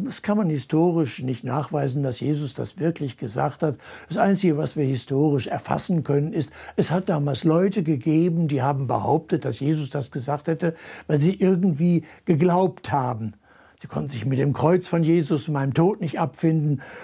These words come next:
Und dann haben sie ihn nachträglich hochgejubelt zum Sohn Gottes, haben ihm allerlei Worte in den Mund gelegt.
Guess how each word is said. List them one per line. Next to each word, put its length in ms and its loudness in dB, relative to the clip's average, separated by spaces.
Und 220 2
dann 300 2
haben 300 4
sie 220 -2
ihn 320 4
nachträglich 1600 0
hochgejubelt 1120 2
zum 480 -6
Sohn 400 4
Gottes, 460 0
haben 320 0
ihm 160 -2
allerlei 540 4
Worte 300 0
in 100 -2
den 160 4
Mund 180 4
gelegt. 320 0